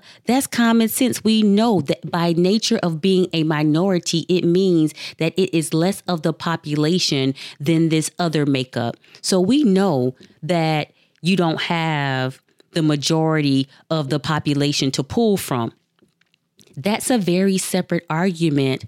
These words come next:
from representation. And he-, here is why I want you to hear me, and here is why I want to make sure that you understand how to separate the arguments.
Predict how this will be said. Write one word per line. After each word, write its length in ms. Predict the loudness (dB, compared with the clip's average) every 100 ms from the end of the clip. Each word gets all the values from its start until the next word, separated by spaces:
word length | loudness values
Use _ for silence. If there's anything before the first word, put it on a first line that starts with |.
| -18 -20
from 400 | -8 -2 0 2
representation. 1120 | 0 -2 -2 -2 -2 -2 -2 -2 -2 -4 -8 -14 -16 -4
And 120 | 0 0
he-, 200 | -2 -10 _
here 340 | -4 0 2 2
is 140 | 0 -2
why 240 | -2 -2 -2
I 120 | -2
want 260 | 0 0 0
you 100 | 0
to 80 | -2
hear 340 | -4 -2 0 2
me, 260 | 2 0 -4 -6
and 160 | -2 -2
here 400 | -2 0 0 0 0
is 160 | -2
why 340 | -2 0 -2 -2
I 140 | -2
want 340 | 0 0 -2 -2
to 100 | 0
make 260 | 0 0
sure 340 | -2 0 2 2
that 220 | 0 -2
you 640 | -4 -2 0 2 2 0 0
understand 880 | -2 0 0 0 0 2 0 -2 -4 -10 -16 -8
how 480 | -4 0 0 0 -2
to 180 | -4 -4
separate 800 | -4 -4 -4 -2 0 0 -2 -4
the 120 | -6 -4
arguments. 520 | -4 -2 -2 -2